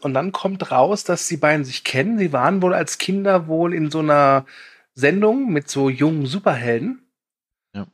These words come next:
Speaker 1: Und während Starlight halt den Sprung geschafft hat zu den Seven, hat der Arme es nicht geschafft, weil, ganz ehrlich, ist auch so eine Superkraft, was will sie damit machen?
Speaker 2: Ja.
Speaker 1: Ne? Und, ähm,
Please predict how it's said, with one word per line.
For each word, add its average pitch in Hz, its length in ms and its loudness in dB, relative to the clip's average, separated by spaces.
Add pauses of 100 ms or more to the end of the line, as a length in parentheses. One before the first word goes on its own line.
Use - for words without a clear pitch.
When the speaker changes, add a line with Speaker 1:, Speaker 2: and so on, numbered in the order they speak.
Speaker 1:
Und 139 180 -2
während 143 200 4
Starlight 160 400 2
halt 165 140 -2
den 156 100 -2
Sprung 175 360 -2
geschafft 185 420 0
hat 156 140 2
zu - 80 -14
den 131 200 -2
Seven, 175 540 0 (520)
hat - 220 -4
der 151 120 2
Arme 156 440 4
es - 320 -4
nicht 190 200 -4
geschafft, 131 540 -2
weil, 123 220 4
ganz 131 180 -2
ehrlich, 139 280 -2
ist 123 120 -14
auch - 100 -6
so - 80 -4
eine 127 80 0
Superkraft, 143 400 -2
was 120 140 -12
will 160 80 2
sie 139 80 0
damit 113 180 2
machen? 139 300 -4 (1040)
Speaker 2:
Ja. 98 160 0 (380)
Speaker 1:
Ne? 170 200 2 (680)
Und, 160 400 2
ähm, 156 520 2